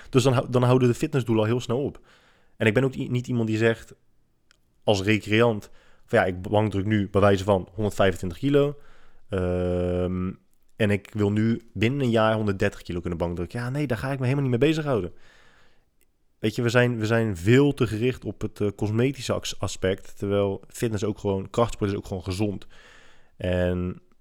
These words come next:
als ik mijn shirt uitdoe, kan ik nog steeds redelijk mezelf, eh, vertoonbaar maken op het strand.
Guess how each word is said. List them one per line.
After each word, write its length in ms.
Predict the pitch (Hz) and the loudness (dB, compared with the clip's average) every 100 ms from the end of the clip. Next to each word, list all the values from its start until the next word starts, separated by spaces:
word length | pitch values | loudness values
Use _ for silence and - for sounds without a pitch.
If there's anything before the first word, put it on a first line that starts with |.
| _ | _
als 160 | 104 98 | -2 0
ik 60 | |
mijn 120 | 101 | -2
shirt 260 | 95 117 107 | 2 0 4
uitdoe, 460 | 110 113 104 92 - - - - | 4 4 2 -4 -6 -18 -20 -8
kan 160 | - 104 | 2 2
ik 80 | 101 | 2
nog 160 | 101 | -4
steeds 480 | - 117 113 - - - | 2 2 2 -2 -12 -8
redelijk 800 | 92 95 127 151 127 107 - - | -4 4 6 6 6 4 0 -14
mezelf, 560 | 101 95 98 98 - - _ - - | -8 -2 0 0 -6 -18 _ -20 -18
eh, 140 | - 95 | -6 -6
vertoonbaar 440 | 95 104 110 107 101 | -4 0 2 2 2
maken 220 | 95 92 | 0 -2
op 60 | |
het 100 | - | -8
strand. 380 | - 117 127 131 | -2 4 4 2